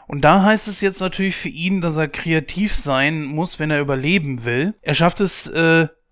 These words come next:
halt nicht, äh, nur sich auf dem Mars dann dort zu behaupten und sich eine Behausung zu schaffen, wo er dann überleben kann, sondern auch mit der Erde Kontakt aufzunehmen. Ja, nun kann er wieder Hoffnung schöpfen, denn Rettung naht, also die,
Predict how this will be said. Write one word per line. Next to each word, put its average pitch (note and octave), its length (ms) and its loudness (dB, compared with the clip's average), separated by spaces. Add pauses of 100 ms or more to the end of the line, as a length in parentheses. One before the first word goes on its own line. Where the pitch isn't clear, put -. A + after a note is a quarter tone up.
halt D#3 420 2
nicht, D3+ 640 2
äh, D#3 300 0
nur D3+ 260 -4
sich D#3 240 -6
auf C#3+ 80 -4
dem C#3 180 -4
Mars B2+ 320 -4
dann D3+ 160 -6
dort C#3+ 220 -4
zu C3 160 -6
behaupten F3 840 -2 (280)
und D3 140 -8
sich D3 120 -4
eine C3+ 80 -2
Behausung C#3+ 680 -2
zu C3+ 160 -6
schaffen, D#3+ 560 -4 (440)
wo D3+ 200 0
er C#3 180 2
dann C#3 240 -4
überleben B2+ 600 -6
kann, D#3+ 400 -4 (240)
sondern D#3 420 0
auch D#3+ 200 -4
mit D#3 580 -6
der D3 180 2
Erde D3+ 260 0
Kontakt - 520 -6
aufzunehmen. A#2+ 720 -10 (540)
Ja, C3+ 340 2
nun D#3+ 300 0
kann E3 260 -2
er D3 180 0
wieder C#3+ 220 0
Hoffnung C#3+ 480 -2
schöpfen, E3+ 720 -6
denn C#3+ 300 -2
Rettung C#3+ 560 -2
naht, C#3 320 0
also C#3 160 -4
die, C3 340 -12